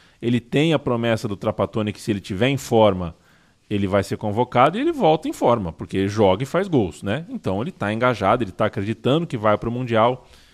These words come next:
mas o Trapattoni não topa, o Trapattoni não chama o Baggio, fica um clima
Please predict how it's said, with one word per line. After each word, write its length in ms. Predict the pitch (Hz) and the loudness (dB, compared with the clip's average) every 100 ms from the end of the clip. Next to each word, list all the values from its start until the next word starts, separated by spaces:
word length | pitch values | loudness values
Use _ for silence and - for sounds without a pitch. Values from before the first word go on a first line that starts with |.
| _ - | _ -8
mas 260 | 123 123 | -2 -2
o 60 | 113 | -2
Trapattoni 760 | 104 113 107 95 117 113 113 - | -2 -2 -2 -2 -2 -2 -2 -8
não 560 | 120 127 160 170 170 156 - | -6 0 4 4 2 -4 -4
topa, 340 | 113 110 113 104 | 0 2 2 -4
o 60 | |
Trapattoni 560 | - 101 98 - 107 107 | -6 -4 -6 -4 -6 -6
não 360 | 110 135 165 | -2 2 2
chama 540 | 170 - 113 123 107 85 - _ _ - | 0 -2 -2 0 -2 -6 -12 _ _ -10
o 100 | 147 | -4
Baggio, 360 | 120 104 110 107 | 0 2 0 -4
fica 320 | - 127 - | -8 -8 -6
um 80 | 139 | -6
clima 480 | 139 131 117 92 | -2 0 0 -2